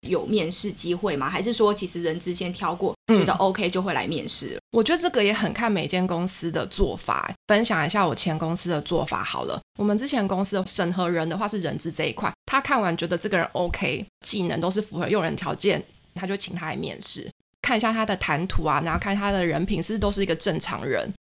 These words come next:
Speaker 2: 然后技能又符合的话，他才会 pass 给用人单位去做面试。比如说他今天想要面试研发，他可能就会同时请两到三个研发的主管去找，跟他面试，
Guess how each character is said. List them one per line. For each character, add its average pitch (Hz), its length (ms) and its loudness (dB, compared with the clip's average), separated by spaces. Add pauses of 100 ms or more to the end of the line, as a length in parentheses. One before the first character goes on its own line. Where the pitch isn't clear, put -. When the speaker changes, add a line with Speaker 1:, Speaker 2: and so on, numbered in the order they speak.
(180)
Speaker 2:
然 175 120 -4
后 185 220 -2
技 277 220 -2
能 180 160 0
又 196 120 -2
符 170 220 -10
合 175 100 -8
的 143 100 -6
话， 190 120 -4
他 214 100 -4
才 180 180 -2
会 175 60 -8
pass 202 300 -6
给 - 160 -12
用 190 120 -4
人 165 140 -6
单 - 180 -8
位 160 120 -6
去 180 260 -4 (160)
做 196 140 -2
面 170 260 -6
试。 - 340 0 (240)
比 214 80 -4
如 190 60 4
说 254 100 0
他 262 80 2
今 247 120 -2
天 240 80 2
想 196 160 0
要 180 80 -2
面 202 180 -2
试 208 180 0
研 - 300 -6
发， 135 300 -2
他 240 120 -6
可 240 120 -4
能 156 120 -2
就 160 80 -6
会 190 140 0 (140)
同 190 240 -2
时 180 160 -4
请 170 260 -2
两 139 220 -4
到 185 160 -2
三 170 260 -4
个 131 240 -6 (140)
研 185 260 -2
发 202 100 -2
的 185 120 -2
主 151 160 -4
管 117 160 -4
去 185 160 -2
找， - 260 -6
跟 185 100 -2
他 185 140 -2
面 175 240 -4
试， 160 220 0